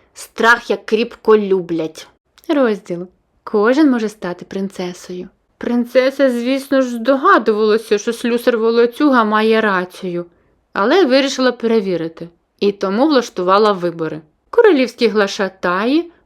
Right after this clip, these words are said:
тут же розтрубили новину по всій країні. «Увага, увага! Перші в історії вибори принцеси. Не прогавте свого шансу.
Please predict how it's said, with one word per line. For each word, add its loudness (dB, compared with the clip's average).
тут 4
же 6
розтрубили 2
новину 4
по 2
всій -4
країні. 0
«Увага, 4
увага! 4
Перші 2
в -2
історії 4
вибори 4
принцеси. -2
Не 0
прогавте 2
свого -6
шансу. -4